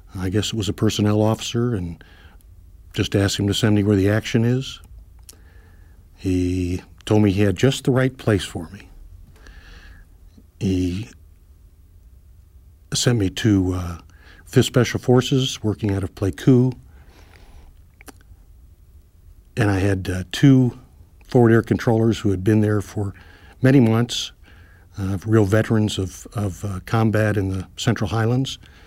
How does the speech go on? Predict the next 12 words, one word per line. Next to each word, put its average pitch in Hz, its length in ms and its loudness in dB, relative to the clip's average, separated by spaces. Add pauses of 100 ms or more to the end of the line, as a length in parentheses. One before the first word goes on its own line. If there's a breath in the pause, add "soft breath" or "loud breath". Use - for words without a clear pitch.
(300 soft breath)
uh, 95 80 -8
Bob 98 380 -4
Daly 110 340 2
and 98 160 -2
Ron 104 200 -2
Hinsey, 95 480 -2 (680 soft breath)
who 82 220 -4
checked - 320 -4
me 98 140 0
out 110 360 -2 (880 soft breath)
and, 92 480 -4
uh, 87 260 -10